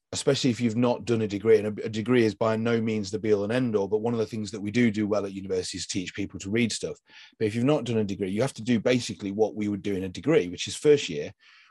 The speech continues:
we get you to read some introductory, introductory texts, some basic books about it. So we don't go like the Krebs cycle when you're looking at energy systems. Here's, here's,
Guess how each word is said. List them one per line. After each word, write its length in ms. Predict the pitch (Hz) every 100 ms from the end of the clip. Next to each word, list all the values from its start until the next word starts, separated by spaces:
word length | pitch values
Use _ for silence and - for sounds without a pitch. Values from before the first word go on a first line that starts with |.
| -
we 60 | 117
get 180 | 147 131
you 60 |
to 120 | 120 110
read 180 | 110
some 300 | - 107 104 -
introductory, 800 | 107 95 107 107 - 110 101 98 - -
introductory 800 | 113 - 101 120 - 110 101
texts, 720 | 92 - 147 - - - - -
some 160 | 110
basic 400 | 107 107 - 82
books 260 | - - -
about 340 | 85 80 76
it. 140 | 76 69 - - - -
So 160 | - 135
we 100 | 143
don't 200 | 160 147
go 140 | 135 123
like 320 | 117 107 - _ _ _ _ _ _ _ -
the 100 | 139
Krebs 360 | - 139 127 -
cycle 420 | 107 90 - 87
when 100 | 98
you're 100 | 110
looking 180 | 104 113
at 80 | 110
energy 180 | 110 98
systems. 480 | - - - 82
Here's, 240 | - 120 107
here's, 580 | - 135 127 113 -